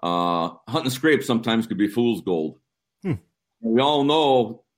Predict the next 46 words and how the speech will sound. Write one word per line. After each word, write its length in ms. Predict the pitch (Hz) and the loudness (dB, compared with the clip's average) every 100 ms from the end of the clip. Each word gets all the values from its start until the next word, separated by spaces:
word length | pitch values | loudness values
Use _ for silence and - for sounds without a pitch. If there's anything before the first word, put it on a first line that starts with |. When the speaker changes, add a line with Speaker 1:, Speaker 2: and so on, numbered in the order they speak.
| _ _ _ | _ _ _
Speaker 1:
you 80 | 120 | -4
know, 60 | |
you 60 | 113 | -2
put 180 | 160 160 | -2 -4
your 100 | 131 | -4
cameras 400 | 143 143 139 131 | -4 -2 -2 -2
out, 220 | 139 131 | -2 -4
you 60 | 120 | -6
see 180 | - | -4
the 100 | 123 | -4
stuff, 320 | 120 131 127 123 | -2 -2 -2 -4
you, 100 | 107 | -6
and 180 | 113 | -6
you 120 | 110 104 | -6 -4
hunt 200 | 143 131 | -4 -2
these 180 | 120 | -2
things, 220 | 123 120 113 | 0 -2 -2
and 80 | 110 | -4
it's 80 | |
like 100 | 120 | -4
a 60 | 104 | -6
ghost 340 | 92 123 131 | -2 0 0
town. 300 | - 107 101 92 _ _ _ _ _ | -2 -4 -4 -8 _ _ _ _ _
There 180 | 117 131 | 0 2
are 280 | 120 117 104 - _ | 0 0 -2 -10 _
short 420 | - 143 160 170 | -6 0 0 0
windows 600 | 170 151 120 104 95 - - _ | -2 0 0 0 -2 -6 -20 _
for 140 | 120 | -8
that 260 | 101 98 95 | -6 -6 -8
stuff, 340 | - 110 101 - | -8 -6 -6 -8
and, 320 | 98 92 90 _ | -10 -8 -12 _
and 120 | 98 | -10
if 120 | 90 95 | -8 -2
you're 340 | 117 127 127 | 2 2 0
in 140 | 123 | 0
the 100 | 127 | 0
window, 500 | 123 131 127 107 98 | 2 0 2 2 2
it 220 | 98 98 98 _ | 2 -4 -6 _
could 160 | - 78 | -10 -4
be, 280 | 101 95 - - _ _ _ _ | -2 -2 -6 -16 _ _ _ _
it 140 | - 131 | -8 -4
could 120 | 139 | -2
be 140 | 131 | 0
the, 320 | 123 120 113 - _ _ _ _ _ _ _ _ _ _ _ _ _ _ _ _ | 0 2 0 -4 _ _ _ _ _ _ _ _ _ _ _ _ _ _ _ _
the 120 | 98 98 | -8 -8
shot 460 | - 135 147 156 | -4 -2 0 -2